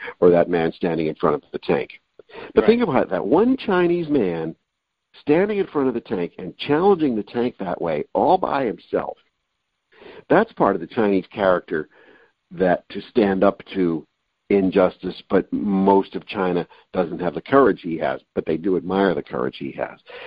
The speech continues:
Speaker 1: That, that trait has now moved into Hong Kong, and what are you seeing now? You're seeing these young people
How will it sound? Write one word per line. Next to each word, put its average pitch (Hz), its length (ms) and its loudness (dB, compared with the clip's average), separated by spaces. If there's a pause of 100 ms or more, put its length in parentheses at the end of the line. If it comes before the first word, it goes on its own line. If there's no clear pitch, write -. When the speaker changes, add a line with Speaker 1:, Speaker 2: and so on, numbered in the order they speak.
(220)
Speaker 1:
That, 113 380 4 (420)
that 151 320 -2
trait 107 400 -4
has 95 140 -10
now 104 200 -6
moved 98 260 -6
into 90 200 -2
Hong 82 300 -2
Kong, 104 460 0
and 90 160 -8
what 151 160 -2
are 233 40 -6
you 196 200 -4
seeing 107 280 2
now? 104 260 -2 (400)
You're 151 160 4
seeing 151 260 2
these 92 200 0
young 151 240 2
people 92 420 -6